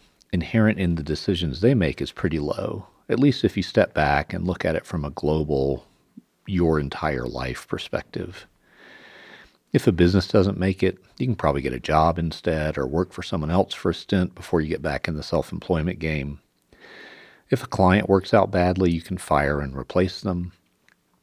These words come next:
If the market rejects an attempt at specialization, which, by the way, they do by ignoring you,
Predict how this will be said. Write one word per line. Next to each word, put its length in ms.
If 140
the 80
market 380
rejects 480
an 80
attempt 400
at 80
specialization, 920
which, 380
by 140
the 100
way, 200
they 180
do 300
by 180
ignoring 880
you, 400